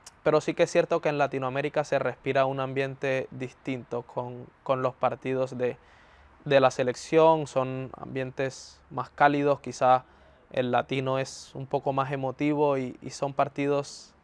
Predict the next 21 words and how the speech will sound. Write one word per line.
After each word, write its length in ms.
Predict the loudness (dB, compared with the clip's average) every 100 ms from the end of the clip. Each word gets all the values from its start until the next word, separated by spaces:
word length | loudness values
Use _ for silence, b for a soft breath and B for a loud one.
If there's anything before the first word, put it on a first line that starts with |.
| _
diferentes. 920 | -12 -6 -6 -2 0 0 -2 -8 -8 -4
Pero, 320 | 0 0 -2 B B B B 2
pero 160 | 6
bueno, 160 | 6 6
yo 140 | 2
creo 160 | 2 0
que 100 | 2
la 100 | 2
selección 400 | 2 -4 -4 -2
polaca 360 | 2 2 4 0
tiene, 480 | -2 -4 -4 -6 -6
tiene 280 | -6 -6 -8 _ _ _ -6
muy 240 | -2 0
buenos 280 | 0 0 -2
jugadores, 520 | 0 2 4 4 2
tiene, 460 | -6 -10 -10 -12 -12
tiene 200 | -10 -8
un 140 | -6 -2
gran 260 | 0 0
equipo 500 | -2 -6 -6 -2 -2
y 160 | -4